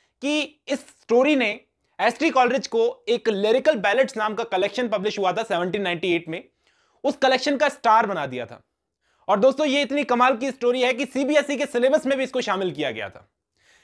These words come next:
चलिए, मैं डायरेक्टली कहानी शुरू करता हूं। कहानी शुरू होती है एक एंशिएंट मैरिनर से, जो देखने में एक पुराने जहाज का कप्तान लग रहा था। उसकी बड़ी-बड़ी ग्रे दाढ़ी थी, उसकी चमकती हुई आंखें थी।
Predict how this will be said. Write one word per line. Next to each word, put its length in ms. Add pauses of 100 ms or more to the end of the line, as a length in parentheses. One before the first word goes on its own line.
चलिए, 180
मैं 120
डायरेक्टली 300
कहानी 320
शुरू 180
करता 260
हूं। 40
कहानी 280
शुरू 180
होती 220
है 100
एक 220
एंशिएंट 420
मैरिनर 400
से, 240 (420)
जो 80
देखने 400
में 80
एक 200
पुराने 280
जहाज 260
का 80
कप्तान 340
लग 160
रहा 140
था। 180 (560)
उसकी 200
बड़ी-बड़ी 640
ग्रे 300
दाढ़ी 300
थी, 280 (200)
उसकी 200
चमकती 380
हुई 120
आंखें 300
थी। 220